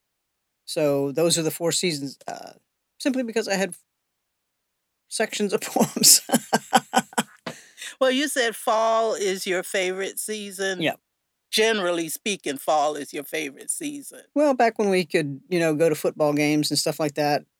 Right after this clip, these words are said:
Speaker 1: I like the, the crispness in the air. I like the change of scene. I like the change of leaves. Um, you know, I used to like football, <laughs> you know,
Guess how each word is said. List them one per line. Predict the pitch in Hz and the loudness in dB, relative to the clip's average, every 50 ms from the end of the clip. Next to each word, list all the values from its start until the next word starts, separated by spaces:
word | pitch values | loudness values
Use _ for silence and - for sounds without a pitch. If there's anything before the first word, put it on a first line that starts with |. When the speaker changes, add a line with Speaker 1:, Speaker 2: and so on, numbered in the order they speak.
| _ _ _ _ _ _ _ _ _ _ _ _ - | _ _ _ _ _ _ _ _ _ _ _ _ -2
Speaker 1:
I | - 175 | 2 4
like | 180 180 165 - | 4 4 4 4
the, | 165 151 139 - - - | 2 2 2 0 -4 -8
the | 120 - | -8 -4
crispness | - - 196 - - 202 180 - - | 0 2 2 2 2 2 0 2 2
in | 180 165 | 2 0
the | 156 147 - | 0 0 2
air. | 147 151 156 156 151 | 2 2 2 2 2
I | 147 | 2
like | 143 143 143 - | 2 0 0 -4
the | 156 | -6
change | 147 - 170 160 160 160 147 | -6 -2 0 0 2 2 0
of | 151 - | -2 -2
scene. | - - - - - 175 165 165 165 160 160 160 156 151 143 - _ _ _ _ _ _ _ _ - | 0 0 0 0 0 0 0 2 2 2 2 2 2 0 -2 -4 _ _ _ _ _ _ _ _ -6
I | - | -4
like | 135 139 | -4 -4
the | - 156 | -4 -4
change | 147 - - 156 156 151 | -4 0 2 2 2 2
of | 147 143 139 | 2 0 -2
leaves. | 143 147 160 156 156 156 156 156 147 143 - - - _ _ _ - | 0 2 4 4 6 6 6 4 4 2 -2 -4 -4 _ _ _ -12
Um, | 131 127 123 123 117 113 - _ _ _ _ | -10 -10 -10 -10 -12 -14 -18 _ _ _ _
you | - - 151 | -4 -2 0
know, | 139 135 135 135 131 135 _ _ _ _ _ _ _ _ _ _ _ _ _ _ _ _ _ _ _ - - | 0 2 0 0 -2 -4 _ _ _ _ _ _ _ _ _ _ _ _ _ _ _ _ _ _ _ -14 -4
I | - | -2
used | 160 165 151 - | 0 2 2 2
to | - 160 | 2 4
like | 151 139 135 - | 2 2 2 2
football, | - 156 139 135 147 151 151 151 147 147 151 202 147 - - - | 0 -2 0 2 2 4 4 4 4 4 2 0 -2 -2 -6 -10
<laughs> | 214 - - - | -12 -12 -10 -4
you | 180 180 | -2 0
know, | 160 156 | 0 0